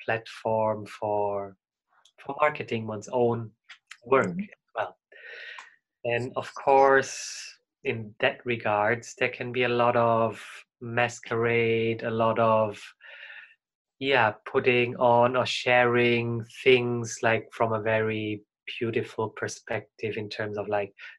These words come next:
Speaker 1: the marketing strategy.
Speaker 2: Mm-hmm.
Speaker 1: But there is, like, a difference if the message and what is coming through and what is being shared is authentic, or if it is
Speaker 2: Mm-hmm.
Speaker 1: just something to, to create a momentum for, for clients, I
Speaker 2: Mm-hmm.
Speaker 1: feel. And those are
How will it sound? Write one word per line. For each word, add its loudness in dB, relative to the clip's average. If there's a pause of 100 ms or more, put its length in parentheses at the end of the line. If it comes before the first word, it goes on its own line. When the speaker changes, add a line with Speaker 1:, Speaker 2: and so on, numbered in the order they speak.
Speaker 1:
the -8
marketing 0
strategy. -4 (480)
Speaker 2:
Mm-hmm. -12
Speaker 1:
But 2
there 2
is, 0
like, 2
a 0
difference -2 (720)
if -2
the -4
message 0
and -4
what -2
is -6
coming -6
through -6
and -2
what 0
is -8
being -4
shared -4
is -8
authentic, -6
or -2
if -6
it -4
is -4
Speaker 2:
Mm-hmm. -4
Speaker 1:
just -8
something -10
to, -8 (640)
to -6
create 0
a -2
momentum -4
for, 0
for -8
clients, -2 (180)
I -4
Speaker 2:
Mm-hmm. -6
Speaker 1:
feel. -6
And -18
those -4
are 2